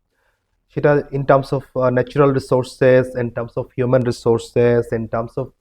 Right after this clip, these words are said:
any other resources, আহ, কনসার্ন। দেখেন,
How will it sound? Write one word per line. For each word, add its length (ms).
any 200
other 160
resources, 600
আহ, 340
কনসার্ন। 500
দেখেন, 320